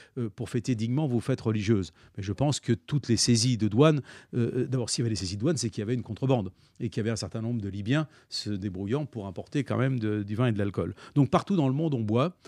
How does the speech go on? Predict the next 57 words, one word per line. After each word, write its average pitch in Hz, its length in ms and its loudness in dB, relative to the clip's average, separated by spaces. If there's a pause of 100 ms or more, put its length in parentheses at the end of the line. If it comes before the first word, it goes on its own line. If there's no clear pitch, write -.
(200)
et 175 100 6
en 160 80 6
particulier, 139 640 2
la, 110 240 0
la, 107 200 -4
la, 104 220 -6
la 95 100 -10
grande 131 240 0
nouveauté, 120 580 4 (340)
euh, - 160 -10
c'est, - 260 -10 (100)
bon, 101 140 -10
c'est - 140 -10
l'Amérique, 127 420 4
bien 113 120 0
sûr, 131 260 2
la, 95 180 -4
la, 104 200 -4
l'Amérique 107 280 -2
du 98 120 -2
Nord, 127 260 2
le, 101 180 0
le, 101 220 -2
les 104 140 -4
États-Unis 104 460 -6 (280)
boivent 117 280 4
de 107 100 0
plus, 107 380 -4 (160)
les 113 300 -4
Américains 110 360 -4
boivent 120 260 2
de 117 80 0
plus 107 240 -4
en 104 60 -4
plus 117 220 -8
et 107 40 -4
de 98 80 -6
mieux 107 260 0
en 117 80 2
mieux, 196 280 4 (120)
enfin, - 160 -20
beaucoup 117 260 -8
moins 117 180 -2
encore 101 260 -6
que - 100 -12
les 101 100 -6
Français, 147 360 -2
mais, 123 240 -4 (320)
euh, 67 360 -10
encore 107 300 2
beaucoup, 107 260 -6 (360)
aujourd'hui 117 420 0
moins 110 220 0
que 107 80 -10
les 110 60 -6
Français, 120 340 -4
mais 139 180 -2